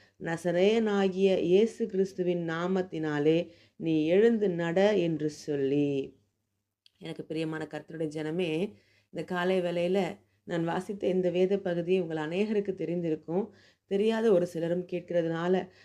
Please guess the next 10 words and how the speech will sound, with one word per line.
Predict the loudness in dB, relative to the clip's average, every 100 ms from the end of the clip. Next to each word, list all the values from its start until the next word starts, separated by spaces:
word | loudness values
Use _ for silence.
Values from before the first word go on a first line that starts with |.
| _
நான் | -8 -4
இந்த | -2 0 0 0 -2 -6
வார்த்தையை | -6 -6 -2 0
உங்களுக்கு | 0 -2 -4
விளக்கப்படுத்துகிறேன். | -4 -4 -8 -10 -8 -6 -4 -6 _ _ _ _
ஆண்டவராகிய | -4 2 2 2 0
இயேசு | -2 -2 -2
கிறிஸ்து | -4 -4 -2 -2 -2 -6 _ _
சிலுவையில் | -6 -2 0 0 -2
அறையப்பட்டு | 0 2 2 -2 -2 -2 -2